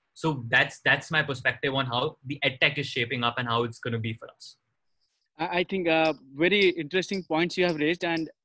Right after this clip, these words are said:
Speaker 2: another point I just want to add on to that,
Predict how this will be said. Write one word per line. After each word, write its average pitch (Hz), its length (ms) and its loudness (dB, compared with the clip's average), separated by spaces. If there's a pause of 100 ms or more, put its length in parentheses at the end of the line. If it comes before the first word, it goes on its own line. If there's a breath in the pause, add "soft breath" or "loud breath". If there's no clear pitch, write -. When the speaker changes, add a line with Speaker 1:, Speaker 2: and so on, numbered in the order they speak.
(120)
Speaker 2:
another 170 340 -2 (100)
point 156 240 -2
I 147 100 0
just 151 220 -8
want 151 180 -4
to 151 80 -6
add 131 160 -4
on 151 280 -6
to 151 100 -4
that, 135 240 -6